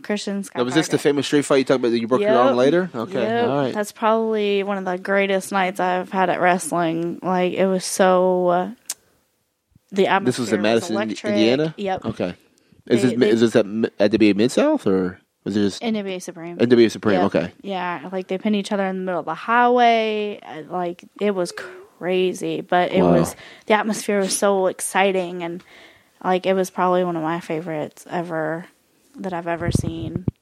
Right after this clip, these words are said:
Speaker 2: Okay.
Speaker 1: Besides, um, Brie and Daniel and, um, was it The Miz and Maurice?
Speaker 2: Mi-, um, yeah, The Miz and Maurice, Brie.
Speaker 1: Yeah.
Speaker 2: Yeah.
Speaker 1: I love Brie. Brie's one of my favorites.
Speaker 2: He's got something.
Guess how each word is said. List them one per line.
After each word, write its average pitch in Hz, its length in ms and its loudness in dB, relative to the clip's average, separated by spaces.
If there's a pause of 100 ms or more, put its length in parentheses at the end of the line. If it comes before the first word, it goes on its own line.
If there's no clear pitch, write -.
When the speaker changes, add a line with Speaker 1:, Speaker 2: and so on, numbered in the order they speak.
(120)
Speaker 2:
Okay. 190 340 2 (1040)
Speaker 1:
Besides, 180 560 -4
um, 170 300 -8
Brie 175 200 -6
and 175 140 -8
Daniel 170 580 -6 (500)
and, 175 400 -10
um, 160 260 -14
was 180 160 -20
it 180 100 -20
The 180 100 -10
Miz 185 320 -10
and 180 140 -18
Maurice? 175 440 -18
Speaker 2:
Mi-, 220 160 2 (160)
um, 98 560 2 (260)
yeah, 98 420 0
The 92 80 -12
Miz 101 200 2
and 98 100 2
Maurice, 98 220 2
Brie. 98 200 2
Speaker 1:
Yeah. 160 260 -4 (200)
Speaker 2:
Yeah. 202 140 2
Speaker 1:
I 196 40 2
love 175 260 -2
Brie. 165 220 -8
Brie's 170 320 -10
one 165 100 -8
of 160 60 -10
my 156 160 -12
favorites. 165 580 -20 (2250)
Speaker 2:
He's 98 160 -4
got 90 140 2
something. - 200 4